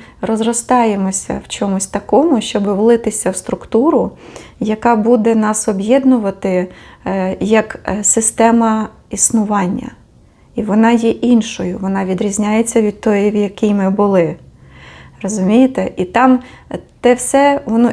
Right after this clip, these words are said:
інше. Там і соціальні зв'язки будуть змінюватися, і економічні,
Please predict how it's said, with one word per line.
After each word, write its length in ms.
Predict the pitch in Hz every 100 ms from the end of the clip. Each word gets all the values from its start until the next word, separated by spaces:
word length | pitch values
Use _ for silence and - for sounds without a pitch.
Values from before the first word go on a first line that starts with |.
| -
інше. 380 | 247 220 - 196
Там 200 | 262 269
і 40 |
соціальні 640 | 269 262 254 247 247 240
зв'язки 520 | 233 226 226 - 233
будуть 300 | 226 226 214
змінюватися, 800 | 214 214 208 202 190 185 196 -
і 320 | 202 214 240 240
економічні, 1300 | 226 233 226 233 220 196 196 196 - 202 196 196